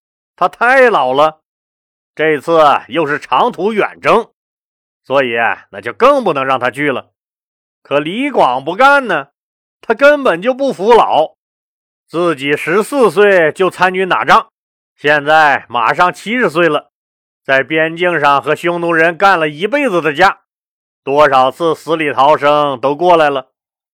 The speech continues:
这次漠北之战，有可能是汉朝对匈奴的最后一战。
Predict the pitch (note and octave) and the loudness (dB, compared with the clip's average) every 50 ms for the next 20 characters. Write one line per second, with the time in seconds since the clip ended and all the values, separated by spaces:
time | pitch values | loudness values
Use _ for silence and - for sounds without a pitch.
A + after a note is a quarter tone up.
0 | _ _ _ _ - C#3+ C#3 C3 A#2 C#3 C#3 D3 E3+ E3+ D3+ B2+ B2 A#2 A#2+ A2+ | _ _ _ _ -4 -4 -4 -2 -4 -6 -6 -4 -2 0 0 0 0 -4 -4 -2
1 | C#3 D#3 D#3 F3+ E3+ - _ _ _ _ _ _ _ _ _ _ _ _ _ - | -4 0 2 2 0 0 _ _ _ _ _ _ _ _ _ _ _ _ _ -4
2 | A#2 D#3 A3 B3 G#3+ F3 F3 E3 D#3+ D#3+ E3 F3+ F#3+ F#3+ F#3 E3+ - - - F#3+ | 0 2 4 4 4 2 0 0 2 2 2 4 4 4 4 2 0 -2 -4 -4
3 | D3+ G3 G3+ G3 E3+ D#3+ - G3 F#3 A3 G#3+ G3+ F3+ - - G3 G3 F#3+ F3+ F3+ | 0 0 0 0 2 2 0 0 0 -2 -4 -6 -6 -4 -4 -4 -4 -4 -4 -4
4 | G3+ G3 A3 G3+ - C#4 C#4 C4 G#3 B3 D4+ D4+ A#3+ E3+ D3 C#3 F3 G3 - | 0 0 0 0 0 -4 -2 -2 2 2 2 2 2 -2 0 2 2 2 2